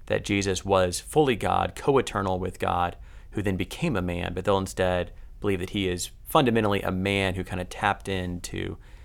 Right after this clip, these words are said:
um, his divine potential. A third heresy is monophysite, which is that the natures of Jesus merged, and so his humanity and his divinity merged into a third something. And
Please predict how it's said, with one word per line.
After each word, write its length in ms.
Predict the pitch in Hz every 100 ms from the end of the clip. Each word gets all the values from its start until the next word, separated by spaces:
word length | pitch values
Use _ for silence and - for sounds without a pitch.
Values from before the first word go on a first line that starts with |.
| - - -
um, 140 | 92
his 240 | 85 90
divine 320 | 90 90 87 90
potential. 560 | - 95 92 - 92 - - - - -
A 120 | 123
third 280 | 120 135 123
heresy 600 | 127 123 - 117 117 107
is 280 | 101 92 - - -
monophysite, 880 | 110 127 120 117 123 147 139 143 139 - - - -
which 420 | 113 104 - -
is 260 | 113 107
that 380 | 101 98 92 -
the 100 | 107
natures 680 | 95 95 104 127 - 120 104
of 100 | 95
Jesus 400 | 104 104 104 98 -
merged, 680 | 110 101 101 110 123 127 - -
and 120 | 113
so 100 | 110
his 180 | 107 -
humanity 520 | 104 98 110 117 113
and 80 | 104
his 100 | 92
divinity 440 | 95 95 98 98
merged 520 | 92 95 101 104 - -
into 240 | 104 95
a 80 | 95
third 380 | - 104 104 -
something. 500 | 107 104 113 127 151 - - - - - -
And 420 | 110 98 92 92